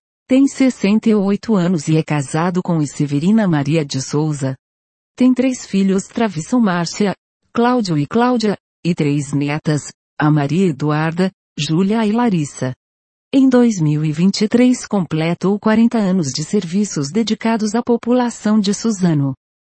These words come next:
Ingressou na carreira pública no dia dezesseis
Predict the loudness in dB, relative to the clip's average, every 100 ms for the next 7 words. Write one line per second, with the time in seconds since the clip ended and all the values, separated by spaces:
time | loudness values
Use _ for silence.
0 | _ _ 0 2 2 -2 -2 0 2 0
1 | -2 -4 -2 -2 0 -2 -4 -4 -2 0
2 | 0 0 0 0 0 0 0 2 0 2
3 | 2 2